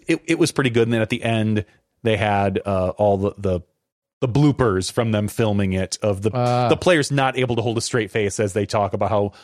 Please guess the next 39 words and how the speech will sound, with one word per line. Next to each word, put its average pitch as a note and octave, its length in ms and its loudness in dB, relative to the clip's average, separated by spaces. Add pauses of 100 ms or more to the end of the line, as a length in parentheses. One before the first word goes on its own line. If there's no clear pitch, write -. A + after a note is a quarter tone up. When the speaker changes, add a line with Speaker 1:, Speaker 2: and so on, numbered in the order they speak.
Speaker 1:
much A#2+ 140 -2
of A#2+ 40 2
a A2+ 60 2
monster A2+ 640 -2
James G2 320 -4
Conrad F#2+ 500 -2
is, F#2 300 -4 (300)
to F3 80 2
the E3 60 2
point F#3 220 0
where D#3 80 2
I C3 60 2
think E3 160 -2
I C#3+ 80 2
even B2+ 160 -2
saw A2+ 380 0 (340)
a, - 80 -4 (320)
a - 60 -6
comment C#3+ 440 0
from A2+ 180 0
James's A2+ 440 -2
mom A2+ 560 0 (160)
saying, C#3 300 2
<laughs> B2 40 0
"Yes, C#3 320 2
we're, D3 240 2 (240)
we're E3 120 4
sorry D#3+ 440 2
M D3+ 140 0
V D3+ 100 2
P C#3+ 180 2
has C3+ 180 0
to C3 100 0
deal A#2+ 260 0
with A2+ 160 -2
him G#2+ 140 -2
now," G2 160 -2
or G2+ 80 0
something. F#2+ 320 -6